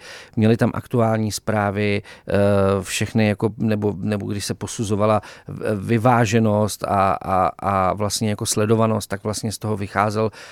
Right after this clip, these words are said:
ten model veřejnoprávní televize nejlíp, což je správně. Je to prostě služba, která má sloužit lidem a, eh, lidi se na ní mají spolehnout a mají věřit. A opravdu to ta čísla důvěryhodnosti vlastně za ty poslední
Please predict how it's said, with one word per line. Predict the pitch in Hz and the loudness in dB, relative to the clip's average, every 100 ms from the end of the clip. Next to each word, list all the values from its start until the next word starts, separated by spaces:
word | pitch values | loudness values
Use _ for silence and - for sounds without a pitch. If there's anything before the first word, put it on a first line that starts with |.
| - - | -20 -4
ten | 113 110 | 0 2
model | 104 107 107 | 4 4 4
veřejnoprávní | 104 104 101 101 107 104 110 | 2 0 -2 0 0 0 0
televize | 104 104 107 113 | 0 2 4 4
nejlíp, | 104 104 104 | 4 0 -2
což | - 117 | -4 -4
je | 139 | -4
správně. | - 123 135 131 98 - - _ | -2 0 2 0 -2 -8 -20 _
Je | - | -6
to | 113 | -4
prostě | 104 107 - | -4 -6 -4
služba, | 120 117 101 117 120 | -2 0 2 4 4
která | - 117 110 | 2 0 2
má | 113 113 | 2 2
sloužit | 107 110 110 110 - | 0 -2 -2 -2 -4
lidem | 92 101 113 135 139 - - - - | -2 0 0 -2 -6 -14 -20 -20 -6
a, | 101 101 98 95 95 - | -2 0 0 -4 -8 -8
eh, | 107 101 101 101 101 | -2 0 0 0 0
lidi | 104 101 104 | -2 -4 -4
se | - | -2
na | 107 | 0
ní | 107 | 0
mají | 107 107 | 0 -2
spolehnout | - 104 104 110 113 117 123 - - - _ | -2 0 2 2 0 0 -4 -8 -20 -20 _
a | - 101 104 101 104 | -4 0 2 2 0
mají | 104 101 101 104 | 0 0 0 -2
věřit. | 101 104 101 90 - - | 0 2 2 -2 -4 -4
A | 92 90 90 - - - - | -2 -2 -2 -6 -18 -20 -14
opravdu | - 117 104 110 | -4 2 4 2
to | 113 | -2
ta | - | 0
čísla | 143 - 113 - 117 113 113 131 - | -2 -2 -4 2 4 4 2 -6 -8
důvěryhodnosti | 113 107 110 107 107 104 - 117 113 110 117 | -6 -2 0 0 0 -2 -6 -6 -4 -6 -10
vlastně | 104 101 - 110 | -10 -8 -4 -4
za | 110 | -4
ty | - | -6
poslední | - 98 - 113 107 113 113 | -10 -10 -2 -2 0 0 -2